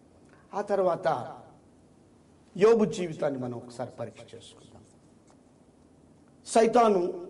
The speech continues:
దేవుని యొక్క సెలవు చేత యోబును మొట్టమొదటిగా వాని శరీరాన్ని attack చేసేది. అంటే,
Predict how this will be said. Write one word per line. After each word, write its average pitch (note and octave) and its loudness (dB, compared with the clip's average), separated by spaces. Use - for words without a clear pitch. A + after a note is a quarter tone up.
దేవుని G3+ 2
యొక్క D#3+ -2
సెలవు F3 -2
చేత C#3+ -4
యోబును E3+ 0
మొట్టమొదటిగా D3+ -4
వాని B2+ -4
శరీరాన్ని D3+ -2
attack C#3 -6
చేసేది. - -18
అంటే, F3+ 2